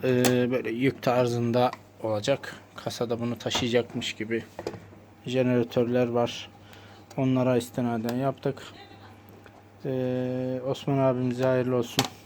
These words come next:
Güzel oldu. Bunun içerisindeki, e, pil sayısını artırarak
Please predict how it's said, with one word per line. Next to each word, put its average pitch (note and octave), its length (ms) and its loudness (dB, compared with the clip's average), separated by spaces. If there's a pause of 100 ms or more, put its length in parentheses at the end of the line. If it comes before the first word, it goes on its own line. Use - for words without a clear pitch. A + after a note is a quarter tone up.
(1600)
Güzel C3 280 4
oldu. A#2+ 380 0 (160)
Bunun D#3 380 6
içerisindeki, D3 920 2 (640)
e, C3 280 2 (120)
pil E3 180 8
sayısını C#3 480 2
artırarak D3+ 520 4